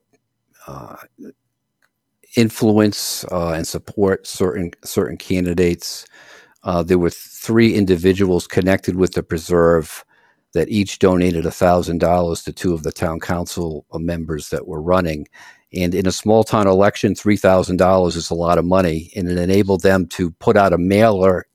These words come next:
right before the election, which, which may have, uh, certainly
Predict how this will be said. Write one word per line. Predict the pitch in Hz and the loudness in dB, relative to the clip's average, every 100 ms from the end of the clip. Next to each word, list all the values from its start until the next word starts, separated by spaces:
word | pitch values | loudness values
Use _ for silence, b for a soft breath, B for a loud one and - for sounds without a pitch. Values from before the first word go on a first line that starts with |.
| _ | _
right | 87 98 104 - | 0 2 2 -2
before | 92 - 98 | -10 2 2
the | 90 | 2
election, | 87 92 95 - 87 | 2 0 0 -4 -6
which, | 82 80 - _ | -6 -8 -10 _
which | 92 - | -10 -4
may | 92 101 98 | 0 0 0
have, | 90 82 80 - B B B B B _ | -4 -6 -8 -14 B B B B B _
uh, | 78 | -12
certainly | - 107 95 87 85 78 | -4 -2 0 -2 -2 -4